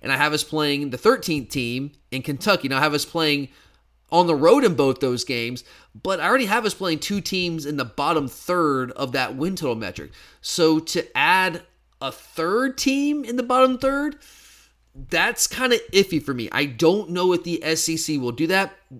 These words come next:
based off competitive balance. If indeed they are gonna use that ten-year win metric that I know they have and I know that they have used in the past.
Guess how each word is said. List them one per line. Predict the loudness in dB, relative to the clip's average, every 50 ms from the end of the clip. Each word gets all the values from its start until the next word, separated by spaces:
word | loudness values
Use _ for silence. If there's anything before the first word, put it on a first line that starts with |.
| -20 -20 -20 _ -20 -20 -20 -6 0
based | 2 4 4 4 2 2
off | 0 0 0
competitive | -4 -4 -2 -2 -2 -2 -2 -4 -4
balance. | -6 -6 -6 -10 -12 -12 -12 -12 -12 -12 _ _ _ -2 2
If | 4 4 4
indeed | 4 2 2 4 4 4 6 4 4 2 0 0 -4 -8 _ _
they | 2 4 4
are | 4
gonna | 4 2 0 0
use | 0 0 0 0 0
that | 0 0 0 -2
ten-year | -4 -4 -4 -2 0 0 0
win | 0 0 0 0
metric | 0 -2 -2 -2 -4 -6 -2 0
that | 2 2
I | 2 2
know | 4 4 4 6
they | 4 2
have | 4 4 6 6 6 6 4
and | 0 0
I | 0
know | 2 2
that | 2 2 2
they | 0 0
have | 0 -2 -4
used | -4 -2 0 0 0 -2 -4
in | -6
the | -8 -8
past. | -4 -4 -2 -2 -2 -4 -6 -10 -12 -16